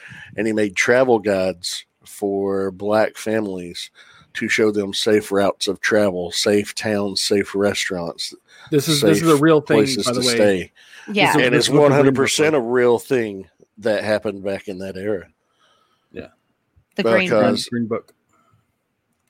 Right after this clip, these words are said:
Speaker 1: But, but because, you know, as you made allusion to, a sundown town, that was a town that if you were not white after sundown,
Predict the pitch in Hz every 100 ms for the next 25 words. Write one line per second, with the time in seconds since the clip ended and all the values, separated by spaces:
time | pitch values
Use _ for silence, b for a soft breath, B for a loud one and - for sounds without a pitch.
0 | _ _ - 120 - 120 113 107 117 -
1 | 120 104 101 117 107 101 104 107 101 120
2 | 113 104 107 110 107 98 113 120 110 98
3 | 104 92 90 98 92 - - 127 135 127
4 | 120 107 127 156 87 80 - b b b
5 | b b b b b - 123 156 117 110
6 | 107 135 131 135 113 104 98 98 - -
7 | 95 92 - 95 110 107 110 120 101 104
8 | 127 135 - - - 104 - 123 127 135
9 | 143 143